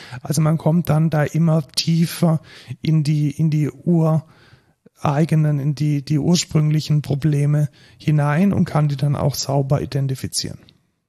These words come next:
So, dann kommt die vierte Phase. Da leiten wir jetzt aus diesen Dingen, die wir, aus diesen Einsichten, die wir gewonnen haben, konkrete Handlungsschritte ab.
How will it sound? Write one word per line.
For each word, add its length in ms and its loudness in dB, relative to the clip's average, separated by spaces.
So, 260 -2
dann 240 2
kommt 520 0
die 400 0
vierte 400 0
Phase. 500 0
Da 220 0
leiten 560 2
wir 140 4
jetzt 260 -2
aus 360 0
diesen 800 0
Dingen, 320 2
die 180 -2
wir, 180 2
aus 120 -2
diesen 240 0
Einsichten, 720 0
die 100 2
wir 140 2
gewonnen 580 0
haben, 380 0
konkrete 600 0
Handlungsschritte 640 -2
ab. 240 -12